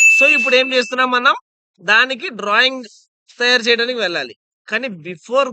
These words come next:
going to the drawing preparation, మీకు మీ యొక్క ల్యాండ్ అనేది, ఆ, ఎంత స్టెబిలిటీ ఉంది, అక్కడ వాటర్ టేబుల్ ఎలా ఉంది, so దాని యొక్క nature of soil ఏంటి, అది ఎంత లోడ్ బేర్ చేస్తుంది అనే దాని ప్రకారం మీకు అక్కడ ఫుటింగ్ అనేది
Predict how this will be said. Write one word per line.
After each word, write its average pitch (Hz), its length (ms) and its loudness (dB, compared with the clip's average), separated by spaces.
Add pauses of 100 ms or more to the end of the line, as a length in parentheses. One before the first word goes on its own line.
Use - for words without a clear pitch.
(100)
going 226 200 -4 (100)
to 208 120 -10
the 240 160 -4
drawing 202 380 -4
preparation, 175 600 -8 (880)
మీకు 202 320 -8 (140)
మీ 196 180 -6
యొక్క 175 140 -10 (180)
ల్యాండ్ 190 400 -2
అనేది, 170 340 -8 (360)
ఆ, 143 360 -4 (200)
ఎంత 196 240 -12
స్టెబిలిటీ 202 440 -6 (120)
ఉంది, 156 260 -12 (260)
అక్కడ 180 180 -10 (140)
వాటర్ 180 400 -4
టేబుల్ 196 300 -4
ఎలా 175 140 -4 (100)
ఉంది, 160 240 -12 (480)
so 214 80 -6 (220)
దాని 190 160 -6
యొక్క 180 140 -10 (120)
nature 196 340 -8
of 214 140 -12
soil 185 360 -6
ఏంటి, 151 240 -14 (300)
అది 156 120 -12 (120)
ఎంత 180 180 -10 (100)
లోడ్ 220 260 -2
బేర్ 185 240 -6
చేస్తుంది 139 380 -14 (160)
అనే 190 160 -8 (100)
దాని 196 260 -2
ప్రకారం 190 480 -4 (480)
మీకు 220 200 -4
అక్కడ 226 180 -8 (100)
ఫుటింగ్ 220 340 -8
అనేది 220 180 -4